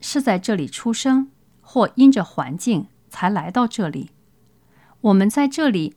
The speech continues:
乃是神主宰的安排。选自《世界局势与神的行动》，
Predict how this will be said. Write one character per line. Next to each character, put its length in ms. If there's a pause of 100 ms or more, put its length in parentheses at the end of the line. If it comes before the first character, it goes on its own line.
(140)
乃 100
是 160
神 480
主 220
宰 200
的 120
安 260
排。 420 (1120)
选 320
自 240 (140)
《世 220
界 200
局 240
势 340 (100)
与 160
神 260
的 100
行 320
动》， 180